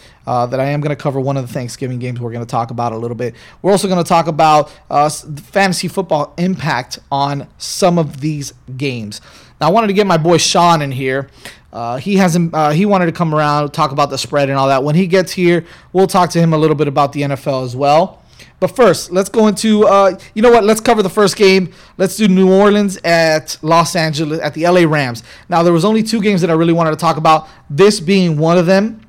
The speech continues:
I was really excited to see this because you've got two pretty damn good offenses going up against each other. And right now, New Orleans' uh, defense is playing really well, and the L A Rams' defense is playing really well, uh,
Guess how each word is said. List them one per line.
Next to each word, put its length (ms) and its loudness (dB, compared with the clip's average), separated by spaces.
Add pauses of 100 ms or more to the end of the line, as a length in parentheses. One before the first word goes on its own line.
(560)
I 60 2
was 180 0
really 240 2
excited 440 0
to 100 -10
see 180 -4
this 240 -2 (240)
because 240 -8
you've 80 -4
got 380 -2
two 420 2 (260)
pretty 320 -2
damn 340 2
good 220 2
offenses 580 -4
going 300 -2
up 100 -2
against 300 -8
each 140 -12
other. 200 -2 (220)
And 140 -4
right 180 0
now, 140 2
New 180 4
Orleans' 560 2
uh, 160 -2
defense 400 -4
is 100 -6
playing 260 -4
really 200 0
well, 340 2 (240)
and 220 2
the 80 4
L 140 4
A 80 2
Rams' 320 -2
defense 320 -6
is 80 -8
playing 300 -6
really 200 -2
well, 380 -2 (320)
uh, 180 -6